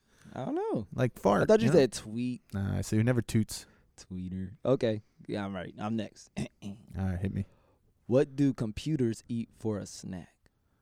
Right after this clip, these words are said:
Speaker 2: Hmm.
Speaker 1: Microchips.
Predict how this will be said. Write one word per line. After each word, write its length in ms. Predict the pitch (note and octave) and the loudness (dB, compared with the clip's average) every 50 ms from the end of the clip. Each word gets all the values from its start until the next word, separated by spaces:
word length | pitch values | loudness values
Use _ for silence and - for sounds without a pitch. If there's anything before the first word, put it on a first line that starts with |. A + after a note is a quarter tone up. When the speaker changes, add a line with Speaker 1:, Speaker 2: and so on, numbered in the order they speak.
| _ _ _ _ _ _ _ _ _ _ _ _ _ _ _ _ - | _ _ _ _ _ _ _ _ _ _ _ _ _ _ _ _ -4
Speaker 2:
Hmm. 300 | C3 D#3 E3 C3+ F#2+ - - - _ _ _ _ _ _ _ _ _ _ _ _ - - _ _ _ _ _ _ _ _ - | -2 0 0 0 0 -2 -4 -10 _ _ _ _ _ _ _ _ _ _ _ _ -20 -20 _ _ _ _ _ _ _ _ -8
Speaker 1:
Microchips. 1000 | G#2 A#2 C3+ C3+ - - C3+ A#2+ A2+ - - - C#3+ A2+ - - - - - | -4 -2 -2 -2 0 2 2 2 2 0 0 0 0 0 0 -2 -10 -20 -20